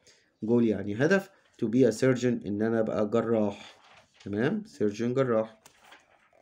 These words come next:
My neighbor's house is covered painting، is covered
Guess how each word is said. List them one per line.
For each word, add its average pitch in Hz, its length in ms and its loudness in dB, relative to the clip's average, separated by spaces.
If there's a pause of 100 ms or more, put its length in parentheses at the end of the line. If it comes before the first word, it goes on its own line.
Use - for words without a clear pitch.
(1600)
My 151 140 8
neighbor's 196 480 6
house 139 640 -4 (500)
is 131 220 0
covered 147 560 2 (1300)
painting، 156 760 2 (880)
is 113 220 0
covered 127 580 2